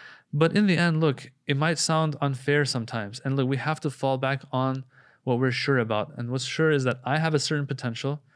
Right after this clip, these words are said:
and I have to try my best to actualize that, whatever it is. I don't even know how much that potential is. I guess that's part of the deal, you know? And I guess <laughs> the sky is the limit in the end. I mean, look at the Prophet's time.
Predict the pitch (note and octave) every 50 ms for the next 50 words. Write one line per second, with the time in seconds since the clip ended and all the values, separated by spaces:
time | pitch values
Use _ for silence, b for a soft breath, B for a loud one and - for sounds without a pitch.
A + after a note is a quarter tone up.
0 | b b b b b b b - B2+ B2+ C3+ C#3 C3 - C3+ - C#3 C3+ C3 B2
1 | C3 B2 B2+ A#2+ C3+ C3 B2 - C#3+ B2+ C3 B2+ A#2+ A2+ B2+ C3 B2 A#2 A#2 A#2+
2 | B2 A#2+ B2 A#2 G#2+ A2+ G#2+ G2+ - - C3+ C#3 D3+ D3+ D3 C#3+ C3 C#3 C#3+ C3
3 | B2+ A#2 A2 A2 - - A2+ - - B2 - - A2+ A2 - A2+ - A#2 A2 G#2
4 | A#2+ - - B B B B B B B - - A#2+ A#2+ C3 C3+ B2+ C3 C3 B2+
5 | - - - A#2+ B2 B2 B2 A#2+ A#2+ B2+ C3 A#2+ G#2 G#2 G#2+ G#2+ A2+ B2 D3 C3+
6 | B B B B B B B B - C3+ C3+ B2+ B2+ B2+ B2+ D3 D#3+ E3+ D#3+ C#3+
7 | - - - - b b b b b b b - - C3 B2 - - - _ -
8 | C3+ C3+ C3 C3 - - C#3 C3+ C#3 - D3 D3+ D3 C#3 C#3 B2+ C3 C#3+ D3 C3
9 | - B2 B2 A#2+ A#2+ A2+ A#2+ A#2 A2 G2+ - B B B B B B - F3 F#3+
10 | G3 F#3 G3+ G#3 - G#3+ F#3+ F3 - F#3 F#3 F3 F3 D#3+ - - D#3 C#3 B2 G#2+
11 | -